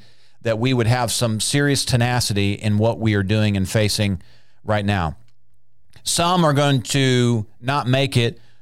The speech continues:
due to wrong paradigms, which place the wrong instruments in the wrong place. They're trying to utilize the wrong tools for the wrong things for the wrong time.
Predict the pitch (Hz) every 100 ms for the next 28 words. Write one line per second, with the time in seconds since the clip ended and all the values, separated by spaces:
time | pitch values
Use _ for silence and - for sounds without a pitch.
0 | - 135 139 139 131 117 139 139 131 139
1 | 160 135 104 87 - - - - - -
2 | 131 - - 147 143 - 117 117 143 151
3 | 147 - 120 117 104 - 127 117 110 110
4 | 110 101 120 110 87 - - 120 127 120
5 | 156 147 127 143 135 120 120 98 101 117
6 | 143 151 139 127 120 110 104 101 123 127
7 | 120 117 113 - 101 101 107 101 104 95
8 | 80 -